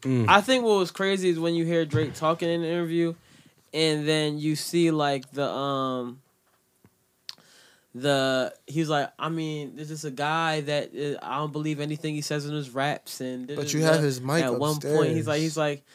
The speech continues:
Speaker 2: he's like, "But at one point you have his mic," he said, "Y'all got it upstairs still." <laughs> Da-da-da. And it's like,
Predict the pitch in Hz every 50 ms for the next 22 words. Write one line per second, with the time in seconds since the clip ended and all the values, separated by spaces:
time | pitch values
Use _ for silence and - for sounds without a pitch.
0 | - _ _ - 170 170 165 156 151 135 151 175 170 151 151 160 185 208 202 -
1 | 214 196 190 185 180 180 170 190 202 196 180 170 175 160 147 147 175 202 233 214
2 | 226 233 233 226 226 220 214 - - - - - 254 185 - - 127 117 104 101
3 | - - - - - 185 180 190 190 196 214 208 180 - - - - - - -
4 | 185 202 196 202 208 208 196 190 170 -